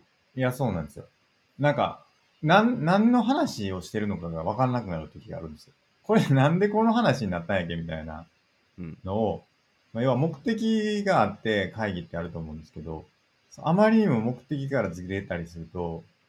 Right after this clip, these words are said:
Speaker 1: 「あれ、この議論の結果って何につながるんやったっけな？」みたいな話とか。
Speaker 2: はい。
Speaker 1: あとはその、前提条件とかを結構確認しないと、お互いすれ違ってる時あるんですよ、やっぱり。
Speaker 2: うん。
Speaker 1: って思う時があるんですよ。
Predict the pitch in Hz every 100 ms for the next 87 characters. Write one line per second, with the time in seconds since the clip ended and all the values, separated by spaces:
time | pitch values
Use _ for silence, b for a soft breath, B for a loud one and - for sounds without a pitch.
0 | _ _ _ - 139 185 233 226 226 151
1 | 104 92 98 - 101 90 98 117 135 147
2 | 165 175 190 208 107 - - 87 87 87
3 | 85 85 - 90 82 80 80 73 _ _
4 | _ _ 92 78 _ _ _ _ _ _
5 | - 123 170 135 110 98 92 90 98 170
6 | 226 233 226 208 190 127 104 92 85 -
7 | 90 131 - _ - - 139 139 135 131
8 | 90 82 90 87 82 - _ _ _ -
9 | - 196 220 185 143 139 151 151 143 147
10 | 147 110 98 110 - 85 82 - 90 82
11 | - _ _ _ - 90 87 - - 139
12 | 139 151 139 131 85 80 101 82 -